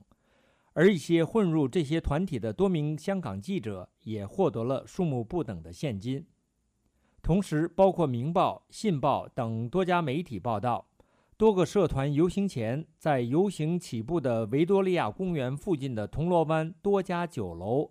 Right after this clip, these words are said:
安排数百桌酒席，甚至包场，每桌价格从一千六百到四千港币。针对有些团体为凑人头向游行人士提供报酬，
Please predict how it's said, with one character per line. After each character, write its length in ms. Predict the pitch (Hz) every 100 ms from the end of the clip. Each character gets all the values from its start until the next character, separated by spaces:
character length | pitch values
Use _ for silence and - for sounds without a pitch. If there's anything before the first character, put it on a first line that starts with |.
| _
安 140 | 165 165
排 320 | 127 131 135
数 240 | - 226
百 220 | 143 90
桌 180 | 82 147
酒 220 | 151 98
席， 400 | 78 - 110 143 - _ _ _
甚 240 | - 208 156
至 80 | 120
包 240 | 175 180
场， 300 | 143 85 - _ _ _ _
每 180 | - 135
桌 200 | 123 190
价 260 | 196 180 117
格 340 | 117 120 139
从 320 | - 139 147 165
一 160 | 208
千 220 | 151 185 196
六 180 | 196
百 300 | 117 95 85 -
到 300 | - 135 104 -
四 240 | - 175
千 240 | - 175
港 180 | 151 78 -
币。 240 | 123 107 _ _ _ _ _ _ -
针 160 | 208
对 280 | 202 190 156
有 120 | 139
些 160 | 123 170
团 280 | 131 139 196
体 260 | 151 101
为 220 | 110 175 170
凑 240 | 156 135
人 200 | 123 170
头 380 | 185 123 131 -
向 360 | - 160 135 123
游 180 | 156
行 240 | 196 175 160
人 180 | 113 135
士 240 | - 135
提 220 | - 156
供 180 | 151 170
报 240 | 208 185
酬， 400 | 110 104 107 127